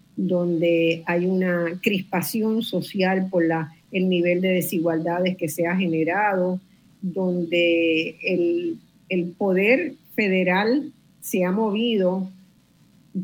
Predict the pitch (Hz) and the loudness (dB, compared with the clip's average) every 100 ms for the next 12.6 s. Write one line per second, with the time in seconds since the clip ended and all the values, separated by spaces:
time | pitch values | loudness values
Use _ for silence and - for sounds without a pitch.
0 | - - 202 165 196 202 202 202 208 208 | -8 -8 -8 -4 -2 0 -2 0 2 2
1 | 202 180 180 190 170 175 180 208 208 175 | 2 2 2 2 0 2 0 -2 -6 -4
2 | 160 156 156 196 185 185 180 196 240 269 | -2 -2 -2 0 2 2 2 2 2 -2
3 | - - _ - 190 185 226 262 294 247 | -6 -20 _ -8 -2 2 4 4 4 4
4 | 247 226 202 202 233 233 240 190 180 175 | 2 2 0 2 0 0 -2 2 2 2
5 | 180 214 226 214 196 202 208 208 196 190 | 0 0 0 0 0 2 2 2 0 -2
6 | 214 202 190 214 185 202 202 202 202 180 | -2 0 0 -2 -2 -2 0 0 0 -2
7 | 202 190 196 196 190 196 208 208 196 190 | -2 -2 0 2 2 0 0 0 0 0
8 | 185 185 202 196 190 180 180 185 180 180 | 0 2 0 -2 0 0 0 -2 0 0
9 | 180 196 196 - 190 190 - _ 196 190 | 0 -2 -2 -4 -4 -4 -14 _ -4 -2
10 | 185 175 180 185 214 214 185 180 196 190 | 0 2 2 0 0 0 2 2 2 0
11 | 208 202 196 185 196 - _ _ _ _ | 0 -2 2 0 -2 -8 _ _ _ _
12 | - 196 185 190 190 135 | 2 4 2 0 0 -2